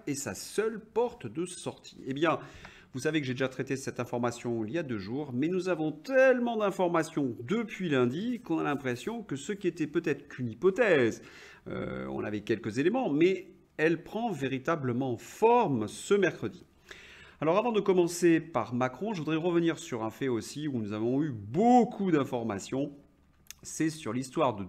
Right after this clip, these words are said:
Dupont-Maserati et son problème de karting. En effet, le Rassemblement national, par la voix de son porte-parole, a demandé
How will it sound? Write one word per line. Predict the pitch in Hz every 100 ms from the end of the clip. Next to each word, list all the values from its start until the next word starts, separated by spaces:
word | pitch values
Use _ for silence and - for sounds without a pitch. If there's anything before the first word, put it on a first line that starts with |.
| 104
Dupont-Maserati | 143 185 156 123 139 143 127 117 113 175 196 - -
et | 147
son | 135 110
problème | 98 143 170 226
de | 190
karting. | 185 175 - - 113 98 - - - - - - -
En | 143
effet, | 175 185 180 220 226 226 226 - - - - -
le | 156 147 139 135 127 127 120
Rassemblement | 170 185 180 151 143
national, | 123 - 120 175 269 208
par | 123
la | 113
voix | 117 123
de | 113
son | 98 -
porte-parole, | 123 - - - 110 104 120 131
a |
demandé | 117 147 139 123 120 127 160